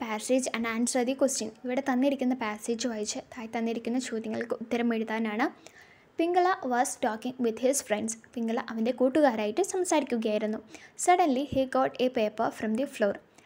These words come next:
പെട്ടെന്ന് അവന് തറയിൽ നിന്ന് ഒരു പേപ്പർ കിട്ടി. It was written by the minister. അത് മന്ത്രി എഴുതിയ ഒരു പേപ്പറായിരുന്നു. He read the heading.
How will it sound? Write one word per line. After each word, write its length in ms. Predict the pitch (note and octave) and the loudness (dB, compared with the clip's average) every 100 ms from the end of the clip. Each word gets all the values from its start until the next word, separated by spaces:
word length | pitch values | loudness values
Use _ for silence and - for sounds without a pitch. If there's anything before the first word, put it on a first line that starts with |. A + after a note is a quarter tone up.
| _ | _
പെട്ടെന്ന് 400 | E4+ E4 E4 C4+ C4+ | 2 4 4 4 2
അവന് 180 | A#3 C4+ B3+ | 0 0 0
തറയിൽ 340 | A3+ A#3 C4+ A3 | 0 2 2 2
നിന്ന് 180 | A3+ - | -2 -2
ഒരു 120 | D#4+ D#4+ | 2 6
പേപ്പർ 240 | D4+ A#3+ A3 | 6 4 -2
കിട്ടി. 240 | A3 - - _ - - - | -4 -8 -12 _ -20 -8 0
It 80 | F#4 F4+ | 2 6
was 200 | C4 - | 4 4
written 260 | A3 A3 B3 A#3+ | 0 0 -4 -2
by 100 | G#3+ | 2
the 80 | C4 A#3+ | 4 4
minister. 380 | A3 A3+ G#3 - - | 2 0 -4 -6 -8
അത് 140 | A#3 - B3 | -6 -4 -2
മന്ത്രി 260 | A#3 A3+ D4+ A#3+ | 2 2 2 2
എഴുതിയ 280 | A3 A#3 - | 2 0 2
ഒരു 120 | F4 F4 - | 2 2 2
പേപ്പറായിരുന്നു. 560 | E4 D#4+ A#3+ G#3 A3+ - _ - - - - | 2 4 2 0 -4 -12 _ -20 -20 -12 2
He 100 | F#4 E4 C4 | 4 6 6
read 140 | C4 B3+ | 4 2
the 60 | B3+ | 2
heading. 260 | G#3+ A3+ | 0 -4